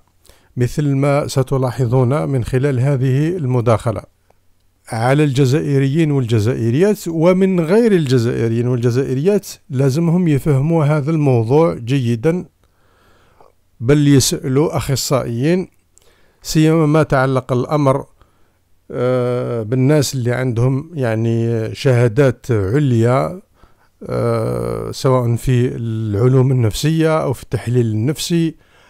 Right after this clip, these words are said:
أو في العلم نتاع الإدراك أو في العلم نتاع الأعصاب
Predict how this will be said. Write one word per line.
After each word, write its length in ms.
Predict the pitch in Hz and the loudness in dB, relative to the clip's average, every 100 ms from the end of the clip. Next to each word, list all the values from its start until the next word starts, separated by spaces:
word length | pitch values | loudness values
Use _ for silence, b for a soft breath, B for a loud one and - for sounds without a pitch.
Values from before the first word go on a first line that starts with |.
| b 143 | b 2
أو 140 | 135 | 2
في 100 | 131 | 2
العلم 440 | 120 131 139 131 | 0 0 0 0
نتاع 220 | 123 120 127 | 0 0 -2
الإدراك 720 | 131 123 131 160 165 - - b b b b b - | -4 -2 0 2 2 -2 -20 b b b b b -4
أو 460 | 151 147 143 143 139 | 2 4 4 4 4
في 100 | - | 2
العلم 340 | 120 131 131 | 0 0 0
نتاع 220 | 117 123 113 | 0 -2 -4
الأعصاب 720 | 120 113 110 - 180 160 | -6 -8 -4 2 2 2